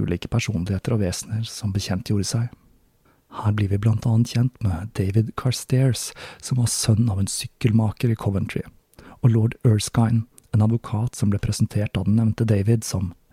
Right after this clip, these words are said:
en mester av Kristus. Denne lord Erskine skulle være en Dion kanaliserte resten av livet. Og så dukker det jaggu meg en greker opp også, og det var ingen ringere enn Sokrates.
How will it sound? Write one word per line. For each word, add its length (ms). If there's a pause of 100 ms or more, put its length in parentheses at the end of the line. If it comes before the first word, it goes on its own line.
en 160
mester 400 (160)
av 160
Kristus. 540 (1400)
Denne 220
lord 260
Erskine 480
skulle 320
være 220
en 100
Dion 300 (100)
kanaliserte 680 (180)
resten 380
av 80
livet. 240 (1500)
Og 80
så 160
dukker 320
det 80
jaggu 240
meg 140
en 160
greker 480
opp 160
også, 260 (480)
og 140
det 100
var 160
ingen 160
ringere 400 (400)
enn 140
Sokrates. 800